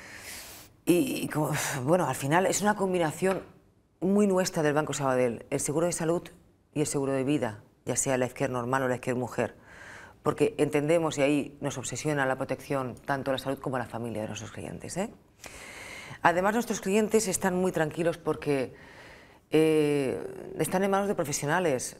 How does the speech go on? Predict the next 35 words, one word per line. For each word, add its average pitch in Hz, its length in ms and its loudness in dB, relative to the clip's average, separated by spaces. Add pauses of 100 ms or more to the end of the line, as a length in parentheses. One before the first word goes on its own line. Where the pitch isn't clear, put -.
Realmente 165 520 0
los 175 180 4
gestores 175 560 0
del 147 140 4
Banco 143 200 0
Sabadell 156 600 2 (360)
son 190 220 2
expertos 185 580 0
en 127 280 -2
protección. 120 580 -2 (920)
Han 151 120 4
sido 147 240 2
formados 143 640 2
en, 120 520 -4
en 98 400 -12
seguros, 214 760 2 (140)
en 117 240 -8
todo 135 240 2
lo 135 80 0
que 127 60 -10
signifique 139 420 0
el 139 60 6
asesoramiento 143 760 -2
y 127 60 0
la 120 100 2
venta 135 220 0
de 135 80 2
seguros. 220 640 2 (680)
Hay 202 140 6
una 208 120 2
formación 175 520 0
muy 220 160 6
específica 143 500 0
para 127 240 2
ello, 147 380 2